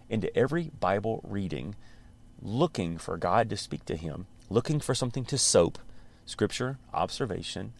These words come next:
application, and prayer, he said that he was amazed that God started to speak to him every day. Every day, a verse started to stand out. And sometimes it would speak directly to something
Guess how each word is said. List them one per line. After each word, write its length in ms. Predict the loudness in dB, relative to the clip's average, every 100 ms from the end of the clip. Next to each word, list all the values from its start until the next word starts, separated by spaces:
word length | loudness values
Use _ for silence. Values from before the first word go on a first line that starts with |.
| -8
application, 680 | -6 -6 -6 -6 -4 -6 -6
and 160 | -6 -4
prayer, 320 | -2 -2 -4 -10 -20 -20 -20 -20 -6
he 60 | 0
said 220 | 4 4
that 80 | 6
he 100 | 4
was 160 | 4 4
amazed 640 | 4 2 0 -4 -8 -10 -20 -20 -20 -20 -2
that 180 | 0 0
God 300 | 2 2 2
started 460 | 0 0 0 0 -2
to 120 | -4
speak 300 | -4 -6 -4
to 80 | -4
him 240 | -4 -2
every 220 | -2 -2 -2
day. 180 | -2 -6 -18 -20 -20 -20 -8 4
Every 240 | 6 6
day, 300 | 6 6 6 -2 -2
a 120 | 0
verse 460 | 6 6 6 0 -4
started 440 | -4 2 4 4 0
to 80 | -4
stand 300 | -2 -2 0
out. 180 | 0 -2
And 100 | 0
sometimes 400 | 2 4 4 4
it 80 | 0
would 80 |
speak 280 | -2 -2 -4
directly 420 | 0 2 4 2
to 140 | 0 0
something 440 | 0 0 -2 -4